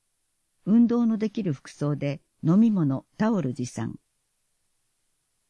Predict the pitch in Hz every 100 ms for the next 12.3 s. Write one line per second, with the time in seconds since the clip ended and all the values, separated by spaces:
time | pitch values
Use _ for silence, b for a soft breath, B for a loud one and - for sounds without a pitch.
0 | _ _ 156 185 - 240 220 220 208 202
1 | 190 196 156 131 117 _ _ _ - 247
2 | 220 135 - _ _ 220 247 - 185 143
3 | 131 165 208 220 - 156 131 135 - 139
4 | 110 - - _ _ _ _ _ _ _
5 | - 190 214 202 147 117 _ _ _ _
6 | _ 214 220 208 196 170 - 151 - 214
7 | 226 196 180 202 190 190 175 170 - 160
8 | - 156 160 196 185 107 - _ _ -
9 | 185 214 214 208 202 156 135 135 - -
10 | 226 180 151 - 147 143 139 _ - 113
11 | - _ _ _ _ _ _ _ 160 180
12 | - 202 -